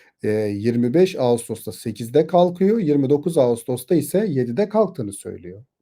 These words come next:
Beşte kalktığını söylüyor, özür dilerim. Bakın yirmi beş Ağustos'ta diyor ki, "Ben," diyor, "sekizde kalktım." Yirmi dokuz Ağustos'ta diyor, "Beşte kalktım." Yirmi sekiz,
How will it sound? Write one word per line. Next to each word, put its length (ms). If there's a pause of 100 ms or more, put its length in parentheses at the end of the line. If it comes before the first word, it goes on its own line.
Beşte 320
kalktığını 360
söylüyor, 380
özür 200
dilerim. 260
Bakın 240
yirmi 380
beş 220
Ağustos'ta 640
diyor 200
ki, 240 (360)
"Ben," 260
diyor, 140
"sekizde 520
kalktım." 480 (300)
Yirmi 240
dokuz 240
Ağustos'ta 380
diyor, 120
"Beşte 360
kalktım." 400 (640)
Yirmi 380
sekiz, 560